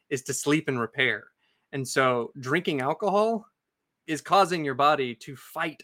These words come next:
all of the alcohol at night, doing any other kind of drugs, even doing, like, cannabis. Uh, your body is, is mounting a defense against those exogenous chemicals. Uh, and it's causing a lot of resources to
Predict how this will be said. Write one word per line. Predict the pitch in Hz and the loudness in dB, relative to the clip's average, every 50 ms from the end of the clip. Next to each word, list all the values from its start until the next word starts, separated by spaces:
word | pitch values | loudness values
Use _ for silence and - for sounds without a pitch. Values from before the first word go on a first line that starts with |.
| _ - | _ -4
all | 147 156 165 165 | -2 -2 0 -2
of | 151 139 | -2 -2
the | 143 175 | 0 2
alcohol | 170 143 151 - - 139 139 127 113 117 | 2 2 0 -2 -6 -8 -6 -6 -6 -6
at | 117 | -8
night, | 120 117 110 110 120 | -10 -10 -10 -12 -12
doing | - 139 160 170 | -14 -12 -12 -10
any | 180 190 190 | -6 -4 -2
other | 196 202 190 | -2 -2 -2
kind | 190 151 135 120 | -4 -6 -8 -6
of | |
drugs, | 113 123 113 113 113 139 | -6 -6 -8 -8 -8 -10
even | 131 123 135 147 | -12 -12 -12 -10
doing, | 151 160 165 170 | -10 -10 -8 -8
like, | 170 170 170 - | -8 -8 -10 -8
cannabis. | - 151 170 185 170 139 131 117 113 - - - - - - - - | -8 -6 -4 -4 -4 -4 -4 -6 -6 -10 -12 -18 -18 -20 -16 -2 2
Uh, | 135 131 127 127 123 | 2 4 4 2 0
your | 143 143 143 175 | -4 -4 -4 -4
body | 170 135 165 180 190 202 196 185 156 - | -2 2 4 4 6 6 4 0 -2 -4
is, | 151 147 135 131 135 - _ _ - - | -4 -6 -6 -6 -12 -18 _ _ -8 -8
is | 151 135 131 | -6 -6 -4
mounting | 143 139 139 143 160 175 165 - 151 143 123 | -4 0 2 2 2 0 -2 -4 -6 -6 -6
a | 120 | -6
defense | 120 120 - _ _ _ 143 143 131 117 - - - - _ _ _ _ - | -8 -8 -10 _ _ _ -4 -4 -4 -4 -8 -10 -10 -10 _ _ _ _ -8
against | 135 127 117 143 143 143 - - | -8 -2 0 0 0 0 -2 -4
those | 139 127 117 | -6 -4 -4
exogenous | 127 113 120 120 120 120 120 123 117 110 - | -8 -4 -2 0 0 0 -2 -6 -10 -10 -14
chemicals. | - - 117 113 113 - - - - - - - _ _ _ _ _ _ | -12 -12 -10 -10 -10 -12 -14 -20 -20 -18 -20 -20 _ _ _ _ _ _
Uh, | - 120 117 113 110 110 - | -2 0 0 0 0 -2 -4
and | 131 127 123 120 120 120 | -4 -2 -2 -2 -4 -4
it's | 127 135 120 - - | -4 -6 -6 -6 -12
causing | - - 180 196 180 156 160 143 131 127 127 - - | -6 2 4 4 4 4 2 -2 -2 -4 -8 -8 -8
a | 143 | -6
lot | 135 131 143 156 | 0 2 2 2
of | 151 135 | 2 0
resources | 143 156 160 - 151 135 127 123 - 135 123 117 | -4 -8 -8 -6 -4 -4 -4 -4 -6 -10 -10 -10
to | - - 131 | -12 -14 -14